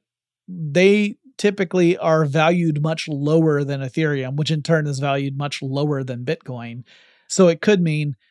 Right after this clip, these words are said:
that, you know, the people who end up seeking out and acquiring those cards end up being, you know, gamers who want to run their P Cs so that they can be able to, to run the latest titles at the highest settings.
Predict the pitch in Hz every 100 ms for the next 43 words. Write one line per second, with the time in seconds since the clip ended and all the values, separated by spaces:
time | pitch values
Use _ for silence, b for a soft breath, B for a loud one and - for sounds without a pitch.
0 | _ _ 143 156 156 147 - - - _
1 | - 165 135 143 147 143 170 160 160 156
2 | 151 143 - _ _ _ - - 160 156
3 | 151 147 147 147 139 135 135 143 _ -
4 | - - 170 175 165 147 135 - 190 151
5 | 151 151 151 143 143 196 165 147 175 156
6 | 170 190 190 196 190 202 185 165 196 202
7 | 202 175 202 180 254 254 143 120 - B
8 | B B - 156 151 160 151 165 147 _
9 | _ _ _ _ 143 147 165 180 190 185
10 | 185 180 190 180 165 185 202 190 175 208
11 | 190 - 180 220 180 147 131 143 151 131
12 | 160 180 160 - 196 139 117 120